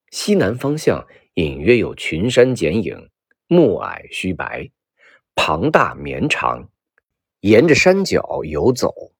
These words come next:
此情此景，正应了陶潜那句“爱爱远人村，依依墟里烟”。洪荒宇宙中的时间轴，说长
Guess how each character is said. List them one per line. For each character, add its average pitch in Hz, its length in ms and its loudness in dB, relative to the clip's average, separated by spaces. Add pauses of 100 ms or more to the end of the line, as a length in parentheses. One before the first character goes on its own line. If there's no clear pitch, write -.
(400)
此 143 240 4
情 147 320 2
此 196 180 2
景， - 480 -6 (440)
正 113 320 4
应 131 260 6
了 - 360 -10
陶 82 340 2
潜 73 440 -6
那 107 160 -2
句 71 320 -14 (640)
“爱 98 260 2
爱 82 500 -2 (160)
远 71 340 -6
人 65 300 -8
村， 113 400 -2 (260)
依 127 160 4
依 113 500 0 (180)
墟 131 460 0
里 - 280 -6
烟”。 76 380 -4 (1900)
洪 170 320 6
荒 185 220 4
宇 82 160 -4
宙 87 180 0
中 98 180 -4
的 87 80 -4
时 85 200 -6
间 92 200 0
轴， 82 400 -6 (140)
说 156 260 4
长 - 480 -4